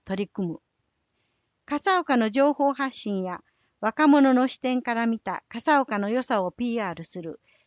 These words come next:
シティプロモーションに取り組む。人物像、明るい笑顔、大胆な発想力、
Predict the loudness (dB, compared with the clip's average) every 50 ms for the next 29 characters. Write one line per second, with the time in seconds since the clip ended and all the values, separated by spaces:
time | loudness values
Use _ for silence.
0 | _ -14 -10 -8 -8 -4 -2 0 0 0 0 -2 -2 0 2 4 4 6 6 6
1 | 4 2 0 -2 -4 -4 -4 -6 -8 -8 -8 -8 -8 -8 -8 -10 -8 -8 -8 -8
2 | -10 _ _ _ _ _ _ _ _ _ _ _ _ _ _ _ _ _ _ _
3 | _ _ _ -6 0 4 6 6 6 6 4 -2 -6 -10 -8 -8 -8 -8 -8 -12
4 | _ _ _ _ _ _ _ _ _ _ _ _ _ _ -10 -8 -4 0 2 2
5 | 4 4 4 4 4 4 2 2 0 0 -2 -4 -6 -8 -10 _ _ _ _ _
6 | _ _ _ _ -4 0 2 2 2 2 0 0 2 4 4 4 2 0 -2 -4
7 | -4 -6 -6 -4 -2 0 0 0 -2 -6 -10 -12 _ -18 -20 -20